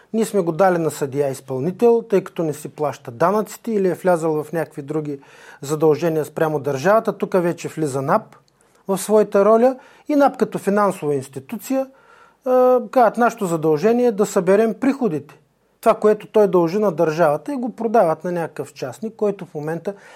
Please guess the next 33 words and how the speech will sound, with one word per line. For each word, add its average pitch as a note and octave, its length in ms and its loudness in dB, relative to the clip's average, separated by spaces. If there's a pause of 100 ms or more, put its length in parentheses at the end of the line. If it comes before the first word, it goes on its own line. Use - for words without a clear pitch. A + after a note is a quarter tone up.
(120)
би - 80 -10
трябвало E3 320 -2
да E3 100 -2
изгори, D#3+ 480 0 (280)
тъй D#3+ 140 -2
като D3+ 380 -4 (480)
всичко - 340 -8
това D#3 220 -2
там D#3 220 -4
е D3+ 40 0
абсолютно F#3 440 -2
незаконно C3+ 680 -4 (420)
и C#3+ 60 -8
то F3+ 140 0
трябва D#3+ 240 2
да E3 100 -4
се G#3 140 -6
събори. G#3 500 2 (300)
Според C3+ 400 0
зуд F3+ 380 -2 (340)
не D#3+ 100 -4
можеш D#3 340 0
да A3+ 120 0
узакониш G3+ 580 0
нищо A3 580 0
със A3 200 0
задна F3 340 0
дата, C#3 340 -4
независимо, A3+ 720 -4
че B3 120 -2
е A3 60 4
заварено E3 520 0
положение. B2 640 -20